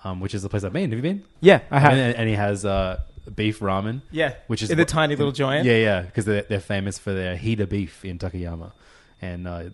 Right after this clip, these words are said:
Speaker 1: I had, yeah, I've, I've had that bowl of ramen, and that, that, that felt good to see them eating something that I've eaten before.
Speaker 2: You're like, "I've been there.
Speaker 1: I've eaten that.
Speaker 2: I've done that."
Speaker 1: Um, but, uh, man,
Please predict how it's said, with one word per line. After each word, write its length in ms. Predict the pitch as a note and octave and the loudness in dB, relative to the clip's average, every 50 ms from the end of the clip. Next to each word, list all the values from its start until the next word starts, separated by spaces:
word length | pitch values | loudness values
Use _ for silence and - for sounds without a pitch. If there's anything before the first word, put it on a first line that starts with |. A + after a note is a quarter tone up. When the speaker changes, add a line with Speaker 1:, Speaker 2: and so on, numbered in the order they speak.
| - - - _ - | -18 -20 -20 _ -10
Speaker 1:
I 100 | G#2+ F#2 | -10 -8
had, 220 | F#2 F#2+ F#2+ F#2+ | -6 -6 -6 -6
yeah, 140 | A2 G2+ F#2+ | -4 -6 -6
I've, 80 | F#2+ G2 | -6 -8
I've 200 | F#2+ G2+ G2+ - | -8 -8 -6 -6
had 120 | G2+ G2 | -4 -4
that 120 | G#2 F#2+ F2+ | -4 -6 -4
bowl 140 | G2 F#2 F2+ | -4 -6 -4
of 120 | F2 F2 | -4 -6
ramen, 220 | F2 F2+ F2 E2 E2 | -6 -8 -8 -10 -12
and 100 | E2+ F2 | -12 -12
that, 120 | F2 - | -12 -8
that, 260 | - G#2 G2+ A2 G#2 - | -8 -8 -8 -8 -8 -8
that 160 | A#2 G#2 - | -8 -6 -2
felt 200 | - C3 A#2+ - | 0 0 0 2
good 200 | - C#3 C3 A2+ | 2 0 0 0
to 60 | A#2 A2 | 0 -4
see 140 | - A#2 G#2+ | -2 0 0
them 140 | G#2+ G2+ G2+ | 0 -2 -2
eating 200 | G#2+ G#2 G#2+ G#2 | -4 -4 -4 -4
something 280 | - - G2+ G2 G2 F#2 | -4 -6 -6 -6 -6 -6
that 120 | F2+ F2 | -6 -6
I've 120 | F2+ F2 F2 | -4 -4 -6
eaten 220 | F2+ F2+ F#2+ F2+ | -6 -6 -6 -6
before. 340 | F2+ E2+ - - D#2 D#2 - _ _ - | -8 -8 -8 -12 -14 -14 -16 _ _ -6
Speaker 2:
You're 80 | - D3+ | -2 2
like, 160 | E3 E3 D#3+ - | 2 2 2 2
"I've 160 | F#3+ F3+ F3 | 2 4 4
been 160 | G#3 F#3 D3+ | 6 4 4
there. 280 | C#3 B2+ B2+ D3 - - _ _ _ - | 4 2 2 0 -2 -6 _ _ _ -4
Speaker 1:
I've 140 | B2 C#3 | 0 0
eaten 220 | D3 A#2+ G2 F#2+ F2+ | 0 0 0 -2 -2
that. 100 | F2 E3 | 2 2
Speaker 2:
I've 100 | E3+ D#3 | 4 4
done 160 | D#3 D3 C3+ | 4 2 2
that." 280 | C3 B2+ C3 C3+ - - - - - - _ _ _ - _ _ _ _ _ _ - | 2 -2 -4 -6 -8 -12 -20 -20 -20 -20 _ _ _ -20 _ _ _ _ _ _ -10
Speaker 1:
Um, 420 | G2 F#2+ F#2 F2+ F2+ F#2 F#2 F#2+ - | -6 -6 -4 -4 -6 -8 -10 -6 -2
but, 240 | - G#2 G2+ G2+ G2+ | 0 2 2 4 2
uh, 220 | G2+ G2 F#2+ F#2+ F#2+ | 2 2 0 -2 -2
man, 340 | G#2+ A2+ A2 G2+ F#2 F#2 | -2 -2 0 0 -2 -6